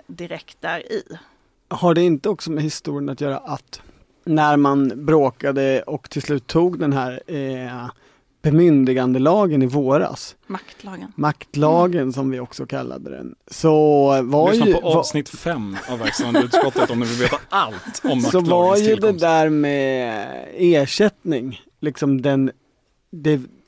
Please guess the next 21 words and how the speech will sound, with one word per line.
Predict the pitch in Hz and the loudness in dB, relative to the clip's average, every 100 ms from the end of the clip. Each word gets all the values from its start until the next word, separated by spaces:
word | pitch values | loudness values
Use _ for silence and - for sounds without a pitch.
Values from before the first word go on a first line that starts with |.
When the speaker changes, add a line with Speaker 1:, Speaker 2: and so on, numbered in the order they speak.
| _ - | _ -4
Speaker 2:
det | 151 | -2
som | 139 143 135 | 0 0 0
moderater | 143 135 143 147 160 - 135 | -2 0 2 2 0 -4 -10
dre-, | 131 139 131 - | -6 -4 -4 -4
Moderaterna | 143 135 143 160 143 127 | -2 2 4 2 0 -6
drev | 135 135 120 | -2 -2 -4
hårdast, | 117 165 147 127 147 226 - | -2 0 0 -2 -2 -4 -2
men | 147 143 | 0 0
som | 135 139 131 | 0 0 0
de | 123 135 | 0 0
ju | 139 143 | 0 -2
inte | - 165 113 131 | -2 -2 -2 -4
fick | 147 - | -6 -6
någonting | 139 135 120 123 | -6 -4 -4 -6
för, | - 226 139 | -2 -2 -4
som | - 143 | -6 -4
de | 143 | -2
helt | 131 120 | -4 -6
enkelt | 127 110 123 117 _ - _ _ - | -8 -8 -10 -14 _ -20 _ _ -12
losade | 131 160 117 - 226 220 | -2 -2 -2 -8 -6 -6
då. | 127 | -8